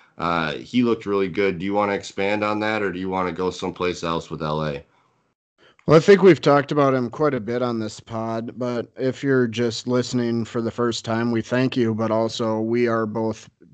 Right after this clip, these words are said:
Speaker 2: becoming bigger and bigger Darrell Henderson fans, and I think he has impressed us both quite a bit this year, as well as he has impressed Pro Football Focus, uh, maybe ludicrously so, but
Speaker 1: <laughs>
Speaker 2: I think he, I think he's playing really, really good football right now. And,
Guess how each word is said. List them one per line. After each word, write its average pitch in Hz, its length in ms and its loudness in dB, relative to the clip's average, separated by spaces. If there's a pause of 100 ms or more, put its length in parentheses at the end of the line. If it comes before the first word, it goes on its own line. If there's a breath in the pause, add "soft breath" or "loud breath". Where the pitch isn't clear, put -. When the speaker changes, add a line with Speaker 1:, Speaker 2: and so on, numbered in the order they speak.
Speaker 2:
becoming 113 460 -2
bigger 107 280 -2
and 104 80 -2
bigger 104 240 -2
Darrell 104 300 -2
Henderson 107 440 -2
fans, 110 380 0
and 107 100 -2
I 104 60 -2
think 101 240 -6
he 107 120 -2
has 104 240 -2 (440 loud breath)
impressed 117 540 0
us 107 160 -2
both 117 300 -6
quite 107 220 -4
a 104 40 -4
bit 107 240 -6
this 107 180 -6
year, 104 160 -2
as 104 160 -4
well 104 220 0
as 104 140 -4
he 107 100 -2
has 104 180 -4
impressed 101 380 -4
Pro 104 160 -6
Football 120 420 -2
Focus, 104 580 -6 (440 loud breath)
uh, 101 120 0
maybe 104 520 2 (240)
ludicrously 110 600 0
so, 107 320 -2
but 123 420 -2
Speaker 1:
<laughs> - 80 -12
Speaker 2:
I 127 100 2
think 165 240 0
he, 170 320 -2 (260 loud breath)
I 123 60 2
think 170 200 2
he's 151 280 0
playing 120 580 -2
really, 120 300 2
really 113 300 0
good 107 220 -4
football 101 440 -4
right 92 180 -4
now. 98 140 -4
And, 107 180 -6